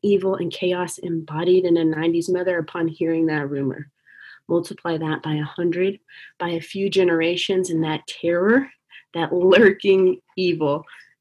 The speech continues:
that's the feeling the author and the Hebrew mind would take in when they're reading or hearing these stories about seas. Y'all, it's the feeling of taking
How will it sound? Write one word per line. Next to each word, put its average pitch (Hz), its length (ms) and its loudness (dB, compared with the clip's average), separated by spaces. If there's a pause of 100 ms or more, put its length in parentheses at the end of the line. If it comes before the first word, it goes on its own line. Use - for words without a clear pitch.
that's 202 340 -2
the 208 100 2
feeling 196 380 4
the 175 80 4
author 175 340 -2
and 165 180 0
the 165 60 0
Hebrew 165 340 -2
mind 156 320 2
would 156 140 -2
take 165 260 0
in 156 280 2 (360)
when 190 160 6
they're 185 200 6
reading 185 460 8
or 175 80 -6
hearing 175 560 2
these 165 220 2
stories 156 360 -4
about 151 340 -6
seas. 143 420 -8 (800)
Y'all, 170 300 4 (880)
it's 202 160 0
the 190 160 -2
feeling 208 320 8
of 165 120 4
taking 196 460 4